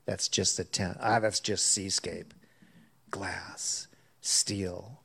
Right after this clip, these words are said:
concrete." And where did you get this stuff? Goodwill, for Pete's sake, Rich, can't you do better? No,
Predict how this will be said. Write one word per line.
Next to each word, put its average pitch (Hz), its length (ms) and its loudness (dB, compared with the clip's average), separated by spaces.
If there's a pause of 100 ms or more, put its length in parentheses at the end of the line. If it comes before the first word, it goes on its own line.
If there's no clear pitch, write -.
(2750)
concrete." 90 800 -6 (960)
And 92 380 -4 (640)
where 127 200 4
did 98 180 -2
you 80 220 -6
get 139 280 2
this 98 180 0
stuff? - 380 0
Goodwill, 127 480 8
for 95 240 -2
Pete's 139 340 2
sake, 131 340 8
Rich, 107 360 4
can't 113 260 -2
you 117 60 -4
do 120 160 4
better? 117 420 6 (920)
No, 101 460 2